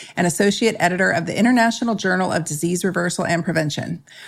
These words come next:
Her mission is to maximize human potential and reverse the epidemic of preventable chronic disease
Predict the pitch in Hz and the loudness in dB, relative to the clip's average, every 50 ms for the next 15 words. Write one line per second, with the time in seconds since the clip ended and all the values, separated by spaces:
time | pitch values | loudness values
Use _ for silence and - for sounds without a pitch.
0 | - - - 220 202 208 208 208 - 240 214 202 202 - 180 170 170 160 180 202 | -20 -4 0 2 2 2 2 2 0 0 0 0 0 0 2 4 4 4 4 2
1 | - - 247 240 233 240 233 - - 240 226 226 233 226 262 247 - 220 180 180 | 2 2 2 4 4 4 2 2 2 2 2 2 2 0 0 -2 0 0 0 0
2 | - - 180 175 175 175 - 180 170 170 160 165 180 185 170 - - 180 - 165 | 0 0 0 0 2 2 0 2 2 2 2 2 0 0 0 -2 -2 0 0 0
3 | - - 208 - 233 247 254 220 180 180 180 - - 180 180 - - - 175 165 | 0 0 2 2 4 4 4 4 4 2 0 0 -2 -2 -2 -2 -2 -2 0 2
4 | 175 170 180 196 202 202 196 - - 190 180 185 196 - - 185 - 226 226 190 | 2 2 2 2 0 0 0 0 0 2 2 2 0 0 -2 -2 0 0 2 2
5 | 165 160 156 - | 2 0 0 -2